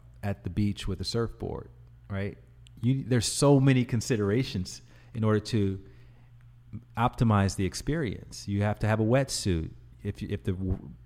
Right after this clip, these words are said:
water's a certain temperature. You have to have a certain length of board based on your experience. You have to,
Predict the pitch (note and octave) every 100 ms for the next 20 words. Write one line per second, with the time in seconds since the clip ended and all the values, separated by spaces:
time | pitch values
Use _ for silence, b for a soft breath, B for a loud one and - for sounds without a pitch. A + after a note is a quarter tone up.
0 | - G#2 G2 A2+ G#2+ G2 - G#2 G2 -
1 | C#3 A2+ F2+ F2+ A2 A#2+ A2 G#2 - A#2+
2 | A2 G2+ G#2+ C3+ C#3+ B2+ F#2+ F2+ A2+ G#2+
3 | G#2+ G#2+ G#2+ A2+ G2+ G2+ F#2+ - D3 D#3
4 | G#2+ E2 - - G#2 G2 G#2+ - A#2 G#2